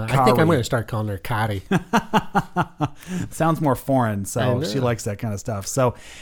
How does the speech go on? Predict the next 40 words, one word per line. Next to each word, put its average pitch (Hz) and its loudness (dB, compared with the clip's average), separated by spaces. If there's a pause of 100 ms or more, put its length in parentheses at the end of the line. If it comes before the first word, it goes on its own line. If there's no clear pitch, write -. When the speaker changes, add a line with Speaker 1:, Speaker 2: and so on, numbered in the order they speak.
(120)
Speaker 2:
hey, 214 6
uh, 147 8
well, 160 4
you 190 4
have 247 6
an 160 4
awesome, 147 4
speaking 175 0
of 110 -2
word 113 -2
pictures, 120 -2
you 170 4
have 185 2
an 135 2
awesome 120 2
word 110 0
picture 107 -4
for 101 -10
today, 95 -6
what 107 -4
we're 107 -8
gonna 104 -2
be 95 -4
talking 110 -4
about. 110 2
Speaker 1:
Yes, 143 4
and, 131 2
and 170 4
it 156 6
really 180 6
goes 151 4
back 147 2
to 131 6
so 170 2
much 160 4
of 135 4
my 156 2
memories 143 6
with 117 0
you. 95 0